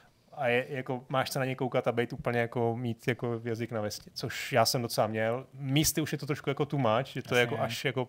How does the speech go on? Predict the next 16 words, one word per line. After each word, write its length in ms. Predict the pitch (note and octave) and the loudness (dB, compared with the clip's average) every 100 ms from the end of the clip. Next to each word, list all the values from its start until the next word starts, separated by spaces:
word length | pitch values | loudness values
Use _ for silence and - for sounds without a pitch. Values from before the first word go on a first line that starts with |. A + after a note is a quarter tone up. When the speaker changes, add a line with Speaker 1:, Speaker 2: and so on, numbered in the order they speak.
| - | -6
Speaker 1:
přehnaný. 560 | - B2 A2+ A#2+ A#2+ B2 - - - - - - | -4 0 4 2 2 -4 -10 -18 -20 -20 -20 -8
Je 140 | D3 D3+ | 2 4
mu 100 | E3 | 6
to 80 | D#3 | 4
napsaný 320 | C#3 D3+ C#3 | 4 4 2
jako 160 | C3 | 4
na 100 | C3+ | 4
míru. 260 | A#2 A#2 F#2+ - _ - - | 2 0 -4 -10 _ -18 -8
Speaker 2:
Ok. 80 | B2+ | 0
Speaker 1:
A 380 | G#2+ G#2+ G#2 A2 _ _ - - - - - _ _ | 4 6 6 2 _ _ -20 -20 -20 -20 -20 _ _
já 140 | D3 C#3 | 4 6
jsem 160 | F3 | 10
obrovský 380 | D3+ D3 - C3+ | 10 10 8 6
jako 260 | C3 B2+ B2+ | 6 4 0
fanda 300 | - A#2+ B2 | 2 4 4
Stallona, 640 | - A#2+ A#2+ A#2 A#2 A#2 | 4 2 4 6 6 4